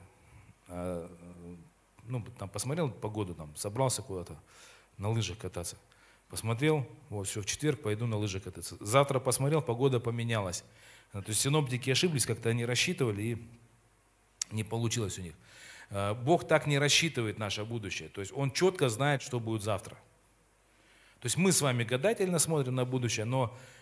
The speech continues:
но Бог знает, что будет завтра. Он начало и конец, то есть Он альфа и омега. То есть Он не ошибается. То есть если Он хочет, э, наказать какой-то народ, Он его накажет. Если хочет благословить, Он благословит.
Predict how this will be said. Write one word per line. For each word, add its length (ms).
но 140
Бог 320
знает, 380
что 220
будет 180
завтра. 260
Он 200
начало 420
и 80
конец, 340
то 60
есть 120
Он 240
альфа 320
и 100
омега. 360
То 80
есть 120
Он 140
не 100
ошибается. 680
То 40
есть 140
если 300
Он 260
хочет, 400
э, 80
наказать 680
какой-то 380
народ, 320
Он 140
его 160
накажет. 420
Если 160
хочет 280
благословить, 580
Он 80
благословит. 580